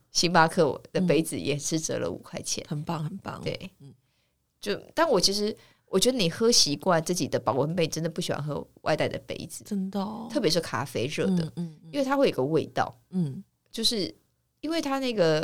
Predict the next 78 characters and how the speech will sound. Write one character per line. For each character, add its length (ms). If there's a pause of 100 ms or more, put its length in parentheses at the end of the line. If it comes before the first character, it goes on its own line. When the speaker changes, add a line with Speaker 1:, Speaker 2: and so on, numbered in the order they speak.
(160)
Speaker 1:
杯 140
子 140
里 60
面 120
会 60
有 60
一 40
层 180
膜 340
啊。 160 (100)
Speaker 2:
哦。 580
Speaker 1:
它 180
为 140
了 140
防 240
水 220 (120)
嘛。 60
Speaker 2:
对。 300 (240)
Speaker 1:
所 160
以 40
其 120
实 140
你 220
热 140
咖 200
啡 100
在 160
里 160
面， 140
其 140
实 280 (200)
你 140
用 240
你 60
自 140
己 60
的 80
杯 200
子 160
跟 340
你 160
用 200
外 100
面 180
纸 160
杯， 300 (160)
味 140
道 120
其 140
实 140
是 60
不 200
一 80
样 160 (120)
的。 100
Speaker 2:
哦。 40 (680)
Speaker 1:
我 80
还 100
是 120
喝 140
得 100
出 200
来 200
啊。 140
Speaker 2:
嗯， 220
嗯， 160 (100)
嗯。 120
Speaker 1:
所 160
以 260 (440)
逼 120
不 140
得 220
已， 140
我 160
其 180
实 100
真 220
的 280